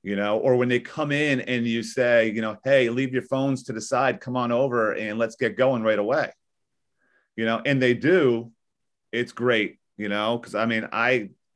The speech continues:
you know, the last thing I wanna do is waste anyone's time and when these kids come in and they get to work right away,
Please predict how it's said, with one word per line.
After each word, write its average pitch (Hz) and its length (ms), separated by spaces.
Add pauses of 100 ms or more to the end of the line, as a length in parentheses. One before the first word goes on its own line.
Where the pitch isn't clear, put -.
(400)
you 104 140
know, 107 180
the 104 160
last 135 240
thing 135 80
I 131 80
wanna 135 200
do 113 180
is 101 80
waste 120 280
anyone's 120 380
time 123 480 (460)
and 117 360
when 117 100
these 151 200
kids 165 280
come 147 180
in 151 220
and 113 180
they 131 120
get 139 180
to 135 80
work 135 300
right 135 140
away, 139 420